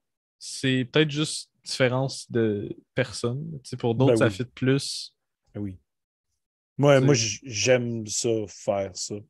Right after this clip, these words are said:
Speaker 2: Fait que
Speaker 1: Ouais, ben c'est ça. Mais c'est cool. C'est,
Speaker 2: c'est,
Speaker 1: c'est juste
Speaker 2: c'est très différent.
Speaker 1: J'étais pas en train de regarder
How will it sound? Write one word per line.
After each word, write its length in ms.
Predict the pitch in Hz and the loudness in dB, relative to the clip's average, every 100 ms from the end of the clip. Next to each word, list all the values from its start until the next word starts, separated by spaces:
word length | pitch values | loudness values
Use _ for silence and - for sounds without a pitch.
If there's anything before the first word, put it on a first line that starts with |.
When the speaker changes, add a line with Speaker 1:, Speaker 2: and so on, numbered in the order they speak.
| _ _ _ - | _ _ _ -12
Speaker 2:
Fait 180 | 101 | -12
que 40 | 92 _ _ _ 151 | -12 _ _ _ 0
Speaker 1:
Ouais, 140 | 147 | 2
ben 100 | 143 | 4
c'est 160 | 123 127 | 2 -2
ça. 240 | - 147 - _ - | 0 0 -2 _ -2
Mais 100 | 131 | 0
c'est 160 | 135 | 2
cool. 460 | 123 143 208 196 123 - - | 4 4 4 0 -6 -14 -8
C'est, 200 | 123 120 | -6 -4
Speaker 2:
c'est, 160 | 113 127 | -4 -2
Speaker 1:
c'est 160 | 107 | 0
juste 220 | 135 175 - | 2 2 2
Speaker 2:
c'est 80 | |
très 180 | 113 123 | 0 0
différent. 420 | 113 - 107 101 101 | 0 0 0 0 -4
Speaker 1:
J'étais 260 | - - 135 | -2 2 4
pas 100 | 170 | 6
en 120 | 165 | 4
train 140 | 156 180 | 4 2
de 120 | 147 | 2
regarder 680 | 135 143 135 139 143 175 | 2 0 0 -2 -2 -2